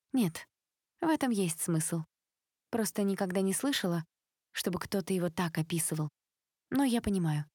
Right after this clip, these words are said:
Футбол — моя отдушина. По крайней мере, так было прежде. Постукиваю по жетону и отворачиваюсь. «Эй, твоя травма ничего не изменит.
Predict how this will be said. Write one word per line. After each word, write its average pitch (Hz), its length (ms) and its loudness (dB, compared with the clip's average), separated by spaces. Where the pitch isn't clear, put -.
Футбол — 240 360 2
моя 214 280 2
отдушина. 185 500 0
По 226 120 -2
крайней 196 320 0
мере, 180 320 0
так 180 180 0
было 165 220 0
прежде. 165 420 -2
Постукиваю 175 600 0
по 175 120 -2
жетону 190 380 -2
и 190 140 -4
отворачиваюсь. 165 840 -2
«Эй, 143 440 -4
твоя 156 200 2
травма 233 340 2
ничего 226 360 0
не 233 180 2
изменит. 196 460 -4